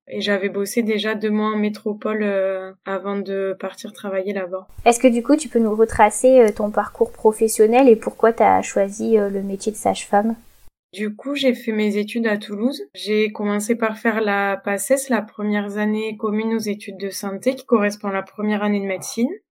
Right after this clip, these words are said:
Speaker 1: J'ai redoublé cette année parce que on était à peu près sur Toulouse trois mille pour, euh, vingt-sept places de sage-femme.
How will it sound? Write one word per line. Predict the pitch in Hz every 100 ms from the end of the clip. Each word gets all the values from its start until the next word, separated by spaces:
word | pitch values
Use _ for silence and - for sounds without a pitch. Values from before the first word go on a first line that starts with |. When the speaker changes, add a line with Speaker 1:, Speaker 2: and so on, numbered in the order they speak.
| _ _
Speaker 1:
J'ai | - 208
redoublé | 226 247 240 247
cette | 247 247 247
année | 220 233
parce | 247 226 220
que | - 208 202 196 196 196 196 -
on | 208
était | 214 214 - 233 233
à | 220
peu | 220 220
près | - 262
sur | 254 254 233
Toulouse | - 214 240 -
trois | - 226
mille | 226 226 247 311 - _ _ _ _
pour, | 233 214 214
euh, | 214 208 208 202 190
vingt-sept | 208 214 214 226 214 -
places | 220 214
de | 208
sage-femme. | 208 208 - - 208 247